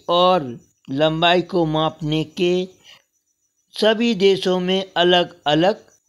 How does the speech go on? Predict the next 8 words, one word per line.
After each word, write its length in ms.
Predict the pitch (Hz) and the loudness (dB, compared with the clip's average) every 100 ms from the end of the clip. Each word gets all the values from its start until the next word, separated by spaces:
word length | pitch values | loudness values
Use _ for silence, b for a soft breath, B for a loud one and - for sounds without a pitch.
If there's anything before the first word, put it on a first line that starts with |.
| _ _ _ _ _ _ _ - | _ _ _ _ _ _ _ -2
पैमाने 520 | 156 139 135 135 139 | 0 0 -2 -2 -4
हुए। 500 | 135 131 123 113 107 _ B B - | -4 -6 -6 -6 -8 _ B B -4
जैसे 600 | 127 143 143 160 160 165 165 B - | 0 0 0 -2 -2 -4 -10 B -6
भारत 420 | 139 147 160 165 | -2 0 0 -2
में 440 | 156 165 165 165 - _ - | -6 -4 -4 -8 -14 _ -4
कदम 360 | 147 131 160 156 | -2 0 0 -2
के 240 | 147 156 | -4 -4
द्वारा, 600 | 147 143 143 147 147 156 | 0 0 0 -2 -2 -6